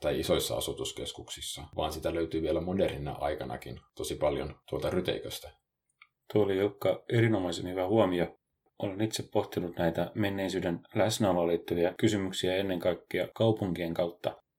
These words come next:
Speaker 2: Turussakin on monia paikkoja, joissa on historia läsnä hyvin eri tavalla, hyvin eri kerroksina, mutta ilmeisesti myös metsistä löytyy menneisyyttä.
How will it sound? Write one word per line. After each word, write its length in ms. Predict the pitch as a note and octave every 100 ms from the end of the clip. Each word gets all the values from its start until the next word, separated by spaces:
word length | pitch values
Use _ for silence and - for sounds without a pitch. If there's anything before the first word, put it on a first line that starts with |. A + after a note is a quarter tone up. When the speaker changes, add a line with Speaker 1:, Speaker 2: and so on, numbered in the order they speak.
| _ _ -
Speaker 2:
Turussakin 460 | G2+ - F2+ F#2
on 200 | F2+ E2+ -
monia 580 | - A2 G2 F#2+ F2 - -
paikkoja, 400 | F#2 F2 F#2 F2
joissa 440 | E2+ E2+ - - -
on 240 | F#2 F2+ - _ _
historia 420 | F#2+ - F#2 F#2 F2
läsnä 300 | F#2 F2 F2+
hyvin 360 | F2 F2 - _ -
eri 160 | F#2 F2
tavalla, 380 | F#2 F2 E2 E2+
hyvin 240 | F2+ F2+
eri 200 | F2 F2
kerroksina, 600 | F#2+ F2+ F2 - E2+ - -
mutta 360 | _ _ - F#2
ilmeisesti 600 | G#2+ G2+ G#2 F#2 F#2 -
myös 420 | G2+ G2 F#2 - _ -
metsistä 440 | G#2+ G2+ F2 F2+
löytyy 480 | F2+ E2+ E2+ E2+ -
menneisyyttä. 920 | - F#2 F2 E2 - - - _ -